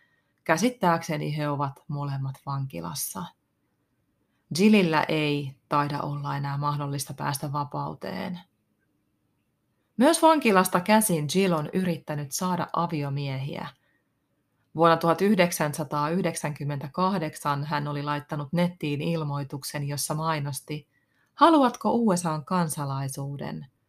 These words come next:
Avioidu vangin kanssa." En tiedä, oliko hänellä tässäkin joku isompi kuvio taustalla kuin vain oma avioituminen ulkomaalaisen miehen kanssa.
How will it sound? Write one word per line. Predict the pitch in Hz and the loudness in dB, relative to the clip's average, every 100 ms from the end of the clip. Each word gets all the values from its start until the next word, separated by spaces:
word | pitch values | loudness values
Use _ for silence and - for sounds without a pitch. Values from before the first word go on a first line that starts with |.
| _ _ _ - | _ _ _ 2
Avioidu | 165 165 151 143 147 147 | 4 4 4 2 -2 0
vangin | 202 185 143 135 | 2 2 0 -4
kanssa." | 131 131 131 - - 139 - _ _ _ _ _ _ _ _ - | -4 -4 -4 -8 -10 -12 -14 _ _ _ _ _ _ _ _ 4
En | 196 208 | 6 6
tiedä, | 185 170 - | 6 6 4
oliko | 160 151 147 | 4 2 0
hänellä | 160 143 143 | -2 -2 -4
tässäkin | 139 147 151 156 - 147 135 - | -2 -2 -2 -6 -6 -6 -6 -4
joku | 156 - | -4 -2
isompi | 202 202 196 175 | 0 4 4 2
kuvio | 143 143 143 139 | -2 -2 -2 -2
taustalla | 147 143 143 - 143 139 | 2 2 0 -2 -4 -4
kuin | 143 139 139 | -6 -8 -4
vain | 143 143 - | -4 -4 -4
oma | 165 151 143 - | -6 -4 -6 -4
avioituminen | 160 151 147 143 143 139 143 143 143 143 _ _ _ _ - | -6 -4 -4 -4 -4 -6 -6 -6 -8 -12 _ _ _ _ -6
ulkomaalaisen | 151 147 147 143 143 147 143 147 | -4 -2 -2 0 0 0 -2 -4
miehen | 156 151 143 139 | -4 -2 -4 -4
kanssa. | 147 143 139 - | -4 -2 -4 -4